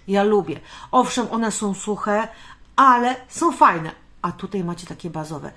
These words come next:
Dla mnie taka paletka to jest taka fajna na wyjazdy, bo tutaj zrobię sobie taki delikatny, mogę nią zrobić sobie i delikatny makijaż,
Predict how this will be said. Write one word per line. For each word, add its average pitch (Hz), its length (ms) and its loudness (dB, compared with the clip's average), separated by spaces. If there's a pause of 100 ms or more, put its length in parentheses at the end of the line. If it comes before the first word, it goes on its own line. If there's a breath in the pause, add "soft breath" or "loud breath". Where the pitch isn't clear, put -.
(260 loud breath)
Dla 196 240 4
mnie 220 200 0
taka 233 360 -2
paletka 185 560 -2
to 196 120 -4
jest 180 160 -4
taka 190 280 -4
fajna 262 460 2
na 240 120 2
wyjazdy, 226 640 0 (340 loud breath)
bo 220 140 4
tutaj 247 260 0
zrobię 220 300 -2
sobie 208 360 -2 (500)
taki 302 340 0
delikatny, 196 540 -2
mogę 285 260 2
nią 269 280 0
zrobić 226 360 -6
sobie 233 240 -4
i - 200 -6
delikatny 269 440 -2
makijaż, 269 580 -2